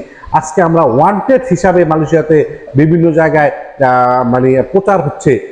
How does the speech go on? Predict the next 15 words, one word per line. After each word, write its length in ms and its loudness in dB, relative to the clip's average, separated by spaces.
আমাদের 340 0
আটক 280 0
করার 300 0
জন্য, 220 0
আমাদের 320 0
অ্যারেস্ট 440 0
করার 280 0
জন্য 200 0
বিভিন্ন 420 2
জায়গায় 260 0
অপারেচি 440 -2
দিচ্ছে। 400 -2
আর 120 0
এই 40 4
অপারেচিটা 520 -2